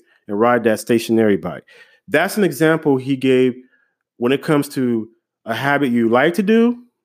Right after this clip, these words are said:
and then implementing a new habit, which is the stationary, uh,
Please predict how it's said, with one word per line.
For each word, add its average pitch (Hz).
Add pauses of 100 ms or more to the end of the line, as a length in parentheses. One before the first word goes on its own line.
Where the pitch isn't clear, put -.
(600)
and 131
then 127
implementing 156
a 123
new 156
habit, 123
which 123
is 110
the 113
stationary, 120 (600)
uh, -